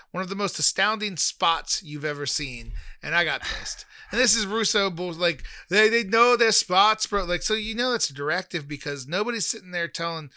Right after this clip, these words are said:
"Oh my God, what a spot that was." Like, no, it's a great impactful move, maneuver, whatever you wanna say. Devastating. You don't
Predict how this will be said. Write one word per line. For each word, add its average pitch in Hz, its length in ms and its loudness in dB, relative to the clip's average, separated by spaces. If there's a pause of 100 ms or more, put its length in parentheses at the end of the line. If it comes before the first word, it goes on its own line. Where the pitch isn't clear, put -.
(260)
"Oh 185 140 2
my 151 120 -2
God, 170 220 2
what 180 120 2
a 147 60 -2
spot 170 360 2
that 175 240 2
was." 139 240 -6
Like, 156 140 -8
no, 254 440 -2
it's 139 140 -4
a 147 120 -8 (200)
great 208 260 -10 (140)
impactful 196 460 -8
move, 180 560 -6
maneuver, 175 640 -8
whatever 185 260 -6
you 214 80 -6
wanna 180 160 -4
say. 208 380 -4 (320)
Devastating. 180 460 -2
You 196 60 -6
don't 214 160 -10